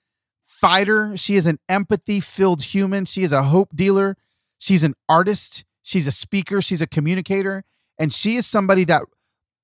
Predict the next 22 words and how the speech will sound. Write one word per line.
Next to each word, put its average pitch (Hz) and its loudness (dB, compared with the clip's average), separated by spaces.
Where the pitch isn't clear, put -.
is 165 2
educating, 170 0
educating 190 0
so 202 0
many 180 -2
people 151 -2
online 127 0
on 151 4
how 151 0
to 151 0
be 139 0
an 131 -2
anti-racist, 113 -4
how 175 4
it - -6
is 160 2
to 139 -2
stand 160 -2
up, 147 0
uh, 113 -6
against 170 2
oppression, 165 -2